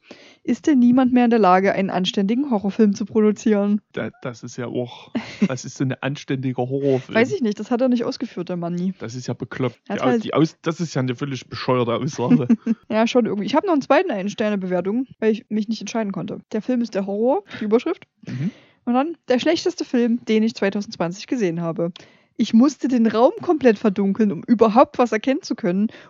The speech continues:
Speaker 1: Und mein T V ist keine Woche alt.
Speaker 2: Ja, sonst vielleicht trotzdem mal der Einstellungen checken,
Speaker 1: <laughs>
Speaker 2: weil
Speaker 1: Das dachte ich mir auch so.
Speaker 2: so dunkel ist er jetzt dann doch nicht.
Speaker 1: Nee, also wir haben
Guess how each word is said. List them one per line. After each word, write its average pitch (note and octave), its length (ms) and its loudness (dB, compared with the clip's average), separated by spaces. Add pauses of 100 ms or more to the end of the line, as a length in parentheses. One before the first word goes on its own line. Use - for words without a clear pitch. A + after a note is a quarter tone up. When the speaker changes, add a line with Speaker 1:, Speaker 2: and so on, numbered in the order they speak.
(100)
Speaker 1:
Und A3+ 240 6
mein E3+ 180 0
T E3 140 -2
V G3 260 2
ist E3+ 220 -8 (260)
keine A#3+ 300 6
Woche A#3 240 4
alt. D#3+ 400 4 (160)
Speaker 2:
Ja, C#3+ 260 2
sonst D3+ 220 -2
vielleicht C#3 320 -4
trotzdem D#3+ 300 -6
mal B2 100 -2
der A#2 100 -2
Einstellungen B2+ 540 -2
checken, C3+ 340 -2
Speaker 1:
<laughs> - 0 -
Speaker 2:
weil B2 140 4
Speaker 1:
Das - 120 2
dachte C#4+ 220 6
ich C#4+ 60 -4
mir C#4 180 0
auch C#4+ 120 2
so. C#4 340 -6
Speaker 2:
so C#3 220 -8
dunkel D3 380 -2
ist D3 80 -6
er D3+ 80 0
jetzt C#3+ 280 -4
dann C3+ 140 -4
doch D#3 120 0
nicht. G3 160 0
Speaker 1:
Nee, A#3+ 220 0
also G#3 220 -2
wir A#3 140 2
haben B3+ 340 0